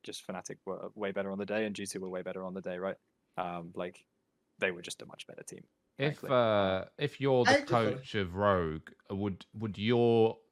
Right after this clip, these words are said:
Speaker 2: sort of mindset going into that series be to, like, target bot lane, like, target Flact, or do you think, and in both draft and also, uh, playing for bot side? 'Cause as Kira said, like,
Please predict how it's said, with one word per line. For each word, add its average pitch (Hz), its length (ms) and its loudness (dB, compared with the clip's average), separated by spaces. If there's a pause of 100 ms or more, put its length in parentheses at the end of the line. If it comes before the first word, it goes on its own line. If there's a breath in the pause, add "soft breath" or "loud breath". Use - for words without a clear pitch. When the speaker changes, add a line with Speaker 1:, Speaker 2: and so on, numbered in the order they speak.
Speaker 2:
sort 92 240 -6
of 92 60 -2
mindset 98 460 -2
going 95 240 -2
into 92 140 -4
that 90 160 -6
series 95 360 -2
be 95 220 -6
to, - 120 -10
like, 90 260 -4
target 90 520 -4
bot 87 240 -6
lane, 101 320 -2
like, 87 240 -6
target 90 420 -6
Flact, 101 600 -6
or 95 140 -4
do 85 140 -10
you 90 80 -4
think, 90 420 -4 (240)
and 98 260 -4
in 98 380 -2
both 95 280 -2
draft 90 400 0
and 87 80 -4
also, 85 560 -2 (180)
uh, 82 240 -2
playing 82 360 -4
for 82 60 -12
bot 85 220 -6
side? 78 240 -6
'Cause 87 140 -6
as 101 160 -2
Kira 101 320 -2
said, 76 260 -6
like, 78 240 -4